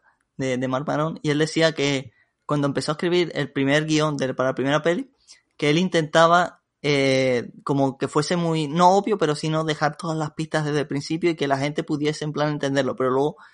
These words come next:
se dio cuenta de que era mejor hacer como una montaña rusa, y en plan como, "Van a pasar mil cosas,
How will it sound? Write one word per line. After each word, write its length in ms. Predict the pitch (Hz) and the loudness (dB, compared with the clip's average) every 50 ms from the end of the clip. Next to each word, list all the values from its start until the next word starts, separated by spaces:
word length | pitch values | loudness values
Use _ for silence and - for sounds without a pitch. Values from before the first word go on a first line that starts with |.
| _ _ _ | _ _ _
se 180 | - - 156 139 | -4 -2 0 2
dio 120 | 143 139 | 2 2
cuenta 240 | 147 156 151 151 151 | 0 -2 -2 0 0
de 120 | 147 135 127 | 0 0 0
que 80 | 131 | 0
era 120 | 131 135 139 | 0 0 0
mejor 340 | 143 143 - 156 156 151 - | 0 0 0 0 0 0 -2
hacer 240 | 135 - - 147 143 | -4 -4 -4 -4 -2
como 160 | 147 143 135 | -2 -2 0
una 120 | 135 135 139 | 0 0 0
montaña 380 | 135 135 131 - 143 156 156 | -2 -2 -2 -2 0 2 2
rusa, 320 | 151 165 180 - - 262 - _ - _ _ - | 2 2 0 -2 -4 -10 -12 _ -20 _ _ -6
y 40 | 151 | -4
en 60 | 135 | 0
plan 140 | 151 143 139 | 0 0 0
como, 220 | 151 143 135 123 | 2 2 2 4
"Van 120 | 151 165 | 4 4
a 60 | 185 185 | 4 4
pasar 260 | 196 196 - 196 170 | 2 2 2 2 2
mil 180 | 208 151 139 - | 2 0 0 2
cosas, 360 | - 156 165 - - 254 - | 2 2 2 2 0 -4 -4